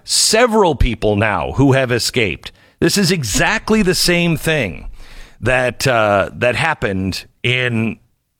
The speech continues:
uh, with the Jews in Germany. And there's this great story of this Polish patriot who went in and got himself intentionally arrested so he could get into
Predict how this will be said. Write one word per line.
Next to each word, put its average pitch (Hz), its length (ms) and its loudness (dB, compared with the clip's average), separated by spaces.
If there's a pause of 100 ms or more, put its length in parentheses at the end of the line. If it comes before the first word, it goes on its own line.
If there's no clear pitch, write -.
(200)
uh, 95 240 2
with 120 140 2
the 120 60 0
Jews 117 560 -2
in 120 200 2
Germany. 107 520 0 (1000)
And 117 100 2
there's 156 180 2
this 151 160 0
great 147 360 0
story 127 400 2
of 98 100 -2
this 101 200 0
Polish - 500 2
patriot 120 640 -2
who 135 140 2
went 156 320 2
in 104 400 0 (420)
and 135 300 -2
got 190 320 2
himself 151 640 0
intentionally 170 840 0
arrested 117 600 0
so 156 240 0
he 151 160 0
could 147 240 -2
get 180 200 -2
into 160 280 0